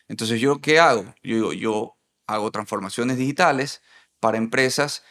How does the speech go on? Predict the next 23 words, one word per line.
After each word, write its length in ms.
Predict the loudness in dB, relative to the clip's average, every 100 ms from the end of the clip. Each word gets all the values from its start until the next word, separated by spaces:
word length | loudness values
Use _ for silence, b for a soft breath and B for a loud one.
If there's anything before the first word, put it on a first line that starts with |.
| b
que 100 | -2
no 100 | 0
han 100 | 0 0
podido 680 | 0 2 2 2 0 -2 _ _ _ _ _ -12
subirse 480 | -4 0 0 0
a 40 | 2
la 100 | 4
ola 160 | 4
del 80 | 2
mundo 200 | 0 -2
digital". 500 | -4 -6 -6 -8 -8 _ _ _
Ya 160 | -2 -2
estoy 200 | -2 -4
siendo 260 | -2 -2
más 180 | -2 -6
específico. 640 | -8 -8 -4 -4 -6 -12 _ _ _ _ _ _ _
Y 140 | 0 2
eso 160 | 4
y 40 | 2
más 200 | 2 2
le 100 | 0
puse 360 | 0 -2 0
yo, 340 | 2 2 -2